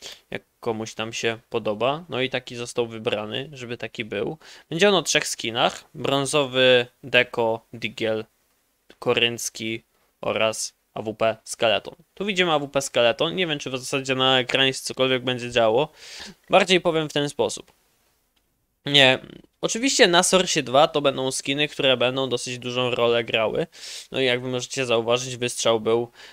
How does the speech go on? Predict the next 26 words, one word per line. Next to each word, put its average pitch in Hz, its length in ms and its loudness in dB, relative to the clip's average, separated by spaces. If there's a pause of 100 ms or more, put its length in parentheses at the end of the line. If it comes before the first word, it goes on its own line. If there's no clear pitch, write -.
e, 123 280 4
ty-, 127 320 -2
tego 131 260 4
właśnie 120 340 -2
itemu 120 320 -2
dosyć 117 280 -4
potężny. 139 520 0
Tak - 180 -12
samo 117 200 -8
jak 113 100 -8
wszystkich 123 380 -8
Blue 127 140 -4
Fosforów, 156 580 4
Marble 123 380 0
Fade'ów 123 480 0
i - 20 -20
tak 113 160 -8
dalej, 127 300 6
chociaż - 300 -10
chyba 131 160 -2
Marble 123 400 0
Fade'y, 120 320 0
z - 80 -10
tego 113 200 -4
co - 140 -12
wiem, 120 260 0